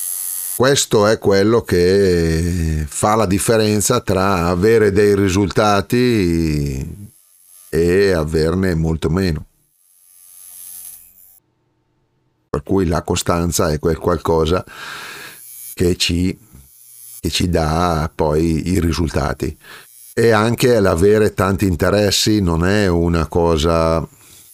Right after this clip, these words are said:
da un lato per la persona può essere qualcosa di positivo, ma per avere dei risultati in un ambito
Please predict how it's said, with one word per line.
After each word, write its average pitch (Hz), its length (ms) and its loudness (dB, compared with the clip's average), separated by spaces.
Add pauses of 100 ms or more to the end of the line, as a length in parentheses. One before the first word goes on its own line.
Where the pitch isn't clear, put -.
(120)
da - 160 -2
un 95 200 0
lato 87 540 0
per 80 180 -4
la 87 100 0
persona 85 640 0
può 82 260 -2
essere 82 480 0
qualcosa 78 600 -2
di 76 160 -2
positivo, 104 680 0
ma 87 160 0
per 85 160 0
avere 87 420 2
dei 90 220 2
risultati 87 800 0
in 87 80 0
un 104 160 2
ambito 92 680 0